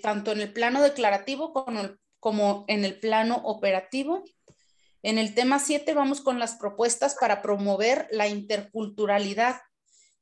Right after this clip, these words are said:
que esto viene desde el Estado, desde la sociedad civil o desde la sociedad civil, desde los pueblos indígenas y comunidades indígenas.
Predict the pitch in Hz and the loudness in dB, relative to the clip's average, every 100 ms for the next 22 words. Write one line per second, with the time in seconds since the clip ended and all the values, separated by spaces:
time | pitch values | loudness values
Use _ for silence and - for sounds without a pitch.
0 | - 240 220 226 - 294 302 285 285 214 | 0 4 4 2 2 4 4 4 2 2
1 | 214 202 185 196 196 - 254 254 254 311 | 0 0 0 -2 -2 -4 0 2 2 0
2 | 349 - _ _ _ _ _ _ - 196 | -2 -10 _ _ _ _ _ _ -8 -6
3 | 190 190 185 202 196 202 196 202 311 302 | -4 -2 -2 -4 -4 0 0 0 -4 -2
4 | 311 339 - _ _ _ _ _ _ 247 | -2 -4 -8 _ _ _ _ _ _ 4
5 | 285 - 233 220 214 202 214 208 220 220 | 4 2 -2 0 2 2 2 2 2 -2
6 | 226 233 233 - 330 285 294 320 - _ | 2 2 0 -4 -4 -2 -2 -4 -8 _
7 | _ 190 226 220 208 202 196 - 233 277 | _ 2 4 4 2 0 0 2 4 4
8 | 285 294 302 294 269 277 - 214 208 202 | 2 0 -2 -2 -2 -4 -6 -14 -6 -2
9 | 202 190 196 202 226 247 - - 190 185 | -2 0 2 4 4 0 -4 -12 -10 -8
10 | 185 - 165 156 - | -8 -8 -10 -12 -18